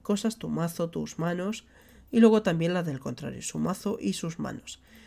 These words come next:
En este caso tengo que jugar una carta, las cartas aquí no se revelan hasta el final. Eh, destruye las cartas que se jueguen aquí y agregas una copia. Pues lo que voy a hacer es jugar una carta aquí, porque luego cuando se revele esto,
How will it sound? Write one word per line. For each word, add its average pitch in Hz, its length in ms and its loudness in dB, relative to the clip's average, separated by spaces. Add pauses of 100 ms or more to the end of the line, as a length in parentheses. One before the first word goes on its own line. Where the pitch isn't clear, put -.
(320)
En 196 80 8
este 233 240 6
caso 226 240 4
tengo 175 160 0
que 165 100 2
jugar 160 240 -2
una 151 140 -4
carta, 214 340 2
las 165 160 -2
cartas 180 340 -4
aquí 170 220 -2
no 190 160 0
se - 160 -4
revelan 165 460 0
hasta 151 200 -8
el 151 60 -8
final. 156 320 -8 (1400)
Eh, 165 340 10
destruye 165 280 4
las 165 120 2
cartas 170 280 -2
que - 80 -6
se - 100 -2
jueguen 151 300 -2
aquí 247 380 0
y 185 80 4
agregas 165 440 0
una 170 160 -2
copia. - 460 -10 (680)
Pues 247 520 8
lo 160 140 2
que 165 100 -4
voy 160 100 4
a 180 40 2
hacer 214 180 0
es 202 80 -2
jugar 156 220 -2
una 151 140 -4
carta - 280 -4
aquí, 247 300 0 (1300)
porque 208 600 6
luego 170 340 4
cuando 147 240 -2
se - 120 -6
revele 170 380 4
esto, 226 400 2